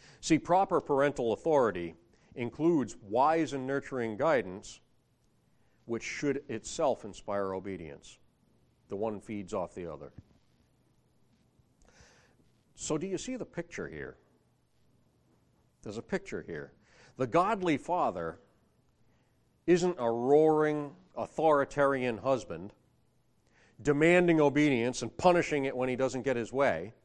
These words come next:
That's not, that's not what the godly father is. This is supposed to be someone whose children desire to obey him out of respect for him.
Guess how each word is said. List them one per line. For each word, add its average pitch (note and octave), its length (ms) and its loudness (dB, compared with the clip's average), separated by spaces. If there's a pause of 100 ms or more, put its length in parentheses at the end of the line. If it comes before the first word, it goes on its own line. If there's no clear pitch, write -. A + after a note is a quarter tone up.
(420)
That's C3 240 -4
not, D#3+ 260 -2 (200)
that's C#3+ 260 -4
not D#3+ 180 2
what C#3 120 0
the C#3+ 60 -4
godly C3 320 0
father B2 420 0
is. - 280 -8 (2750)
This F#3 160 0
is G3+ 80 -6
supposed - 440 -6
to D#3 40 -14
be C#3 160 -8
someone B2+ 480 -4 (280)
whose D#3+ 280 -2
children C3+ 640 -2 (320)
desire D3+ 680 2
to A#2 240 -2
obey G#2 340 -2
him G#2 260 -6 (320)
out D3 160 6
of A#2 120 -2
respect B2+ 500 -8
for E2+ 300 -8
him. D#2+ 160 -12